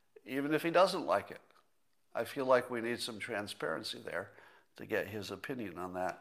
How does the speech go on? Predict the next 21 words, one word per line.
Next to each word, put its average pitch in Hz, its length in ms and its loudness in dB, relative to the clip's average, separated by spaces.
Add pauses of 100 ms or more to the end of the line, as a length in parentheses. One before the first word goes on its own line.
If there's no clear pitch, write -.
and 101 140 0
it's - 340 -6
so 160 220 0
consi-, - 440 -4 (160)
conspicuously 147 840 -4
missing. 113 280 -4 (920)
Now, 180 140 12
let 214 100 12
me 208 80 8
see. 120 240 6 (300)
If - 160 6
I 214 100 12
told 220 340 10
you 139 300 6 (960)
that 131 220 2
this 165 240 4
happened, 127 440 10
would 127 280 -2
you 123 160 0
believe 107 320 -4
it? - 260 -14